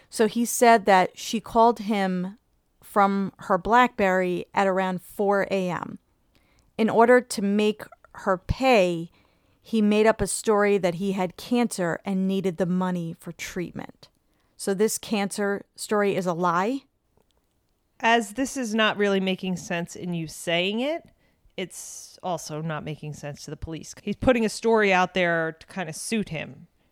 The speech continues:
Speaker 1: Right.
Speaker 2: Right? First, he has terminal cancer and she's giving him money to help him with treatment.
Speaker 1: Yeah, but
Speaker 2: Then she owes him money and he's making up having cancer to get her to pay.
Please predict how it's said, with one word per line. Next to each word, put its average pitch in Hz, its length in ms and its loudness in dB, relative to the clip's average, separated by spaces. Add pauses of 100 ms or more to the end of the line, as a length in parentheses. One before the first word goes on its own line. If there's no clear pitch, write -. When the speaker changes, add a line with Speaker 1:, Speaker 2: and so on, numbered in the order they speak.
(120)
Speaker 1:
Right. 185 300 6 (160)
Speaker 2:
Right? 170 320 -2
First, 214 440 0
he 220 260 -4
has 180 220 0
terminal 190 320 -4
cancer 180 380 -6
and 170 100 -8
she's 175 240 -8
giving 175 320 -4
him 175 120 -4
money 170 260 -4
to 156 80 -8
help 175 320 -4
him 160 160 -8
with 156 140 -16
treatment. 196 500 -6 (280)
Speaker 1:
Yeah, 269 120 4
but 196 140 0
Speaker 2:
Then 196 300 2
she - 340 -8
owes 214 320 4
him 202 180 0
money 180 300 0
and 180 100 -2
he's 175 180 -4
making 175 380 -4
up 196 200 -4
having 175 320 -4
cancer 165 400 -8
to 175 140 -14
get 156 260 -6
her 156 120 -8
to - 80 -12
pay. 165 640 -2